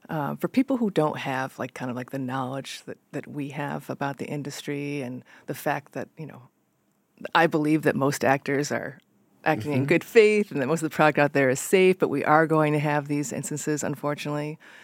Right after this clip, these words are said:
Speaker 1: happen every once in a while. What do you say to that new consumer if
Speaker 2: Mm.
Speaker 1: they're concerned about shopping the market and all
Speaker 2: Yeah.
Speaker 1: they know is, like, hey, they see this warning and it scares them off? 'Cause we don't want them. We wanna bring more people into
Speaker 2: Yeah,
Speaker 1: the
Speaker 2: we,
Speaker 1: market. That's
Speaker 2: we
Speaker 1: what we're
Speaker 2: do
Speaker 1: trying to
Speaker 2: wanna
Speaker 1: do.
Speaker 2: bring more people in.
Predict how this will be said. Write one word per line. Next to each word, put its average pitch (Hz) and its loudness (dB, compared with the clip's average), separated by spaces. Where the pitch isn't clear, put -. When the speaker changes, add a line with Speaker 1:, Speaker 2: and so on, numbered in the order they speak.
Speaker 1:
happen 147 -6
every 147 -6
once 143 -4
in 143 -4
a 143 -2
while. 139 -4
What 247 8
do 294 4
you 254 4
say 175 4
to 151 6
that 135 0
new 139 -6
consumer - -8
if 127 4
Speaker 2:
Mm. 117 0
Speaker 1:
they're 143 4
concerned 139 0
about 123 -2
shopping 139 2
the 135 2
market 127 2
and 139 -2
all 170 4
Speaker 2:
Yeah. 180 4
Speaker 1:
they 165 6
know 147 6
is, 135 -2
like, - -4
hey, 113 -2
they 113 -2
see 139 -4
this 127 -4
warning 127 -4
and 110 -6
it - -12
scares 127 -6
them 135 -4
off? 107 -2
'Cause - -4
we 196 2
don't 196 6
want 196 4
them. 117 0
We 151 2
wanna 160 6
bring 147 -2
more 135 0
people 123 -6
into 117 4
Speaker 2:
Yeah, - 0
Speaker 1:
the 113 -2
Speaker 2:
we, 107 0
Speaker 1:
market. 110 -2
That's 90 -4
Speaker 2:
we 107 2
Speaker 1:
what 98 0
we're 98 2
Speaker 2:
do 98 2
Speaker 1:
trying 123 0
to 127 -2
Speaker 2:
wanna 95 -2
Speaker 1:
do. 92 -4
Speaker 2:
bring 98 -4
more 95 -6
people 101 -10
in. 95 -10